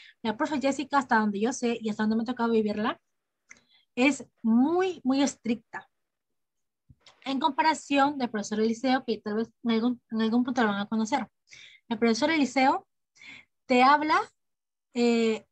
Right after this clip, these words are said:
resaltando tus cual-, cualidades positivas. Te felicita por lo que tú has hecho. Y trata de que tú mejores,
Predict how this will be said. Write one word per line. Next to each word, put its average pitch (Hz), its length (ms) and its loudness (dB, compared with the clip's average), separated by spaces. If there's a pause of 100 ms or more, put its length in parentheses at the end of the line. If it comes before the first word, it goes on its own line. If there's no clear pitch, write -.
(140)
resaltando 254 520 0
tus 233 320 -4
cual-, 226 280 0
cualidades 240 420 2
positivas. - 600 -16 (560)
Te 262 120 0
felicita 247 360 0
por 262 100 -2
lo 226 120 0
que 226 80 -12
tú 226 120 -2
has 220 80 -2
hecho. - 120 -18 (1000)
Y 349 240 4
trata 294 300 2
de 269 100 4
que 226 80 -4
tú 214 100 -8
mejores, 240 500 -2